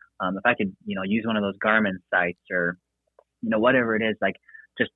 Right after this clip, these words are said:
taking out all the movement would be super, you know, make you just a lot more successful when you're that close. Um, but it, that's what's the thrill of it to me, and I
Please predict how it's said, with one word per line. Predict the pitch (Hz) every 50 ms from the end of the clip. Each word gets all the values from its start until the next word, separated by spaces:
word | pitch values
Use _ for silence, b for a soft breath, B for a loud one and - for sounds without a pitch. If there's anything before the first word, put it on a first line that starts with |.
| -
taking | - 117 107 117 110
out | 104 101 - _ -
all | - 101 101 104
the | 98 92
movement | 90 87 90 92 98 107 123 135 147 156 - - _ b b b b b b b b _ _ _ _ _ _ _ _ _ -
would | - 120 117 101
be | 104 95 - -
super, | 113 98 - 98 98 95 - - -
you | 107 98
know, | 92 90 87 87 _ _ -
make | - 131 135 127 -
you | - 107
just | 98 110 - -
a | 107
lot | 104 104 101 -
more | - - -
successful | - - - - 131 123 117 - - 101 95 95
when | 95 92
you're | 92 92 92
that | 95 90 - _ -
close. | - 117 110 101 92 90 87 - _ _ _ _ - -
Um, | 104 98 95 90 90 87 90 - -
but | 139 139
it, | 143 143 -
that's | - 151 170 - -
what's | 113 104 _ _ _ -
the | - - _ -
thrill | 120 127 131 120 107
of | 98 -
it | 90 - _ -
to | -
me, | 95 104 127 151 143 117 104 98
and | 98 95
I | 95 95